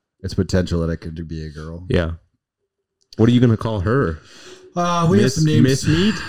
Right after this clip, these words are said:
Speaker 1: We have some names picked out, but I'm not gonna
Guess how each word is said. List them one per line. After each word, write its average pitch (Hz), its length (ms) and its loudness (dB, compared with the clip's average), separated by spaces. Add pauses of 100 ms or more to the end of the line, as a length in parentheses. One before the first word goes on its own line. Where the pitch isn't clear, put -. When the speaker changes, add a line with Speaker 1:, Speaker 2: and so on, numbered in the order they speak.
(160)
Speaker 1:
We 135 100 0
have 131 120 -2
some 107 120 -4
names 104 260 -2
picked 107 240 -6
out, 98 300 -6 (1400)
but 85 120 -8
I'm 85 80 0
not 82 100 0
gonna 80 340 0